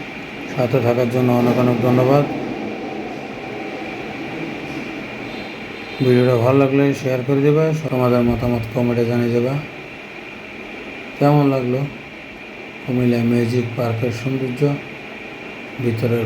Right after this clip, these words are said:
পরিবেশ তোমাদের মাঝে তুলে ধরলাম। ম্যাজিক পার্ক, সুন্দর দৃশ্য, সুন্দর পরিবেশ, তোমাদেরকে ঘুরে ঘুরে দেখাচ্ছি। আশা করি সাথে থাকবা।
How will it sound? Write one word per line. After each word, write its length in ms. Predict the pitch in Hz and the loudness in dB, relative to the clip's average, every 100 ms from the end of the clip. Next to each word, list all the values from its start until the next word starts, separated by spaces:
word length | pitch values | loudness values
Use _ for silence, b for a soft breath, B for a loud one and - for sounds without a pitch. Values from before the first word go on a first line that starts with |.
| 110 | 0
পরিবেশ 400 | 123 117 120 123 - | 0 2 2 0 -2
তোমাদের 320 | 127 117 117 | -2 0 2
মাঝে 220 | 120 117 | 2 2
তুলে 220 | 113 123 127 | 2 0 4
ধরলাম। 220 | 139 143 | 4 4
ম্যাজিক 160 | 120 113 | 2 0
পার্ক, 260 | 127 127 120 - | -2 0 -2 -4
সুন্দর 300 | 131 123 123 120 | 0 2 4 4
দৃশ্য, 280 | 120 113 - 139 147 - - - - - | 2 0 2 0 0 -8 -14 -14 -14 -6
সুন্দর 320 | - 127 123 120 110 | 0 4 4 2 2
পরিবেশ, 380 | 120 120 131 135 - - - - - - - - | 2 2 0 -2 -10 -14 -16 -16 -16 -16 -16 -8
তোমাদেরকে 380 | - 123 117 113 113 | 0 2 2 2 4
ঘুরে 180 | 117 120 | 4 4
ঘুরে 160 | 123 | 2
দেখাচ্ছি। 460 | 120 117 123 - 139 139 - - - - - - - | 2 2 0 2 0 0 -6 -14 -16 -16 -16 -14 -6
আশা 200 | 113 113 | 0 2
করি 160 | 120 120 | 4 2
সাথে 260 | 110 143 139 | 2 2 4
থাকবা। 280 | 143 131 | 4 4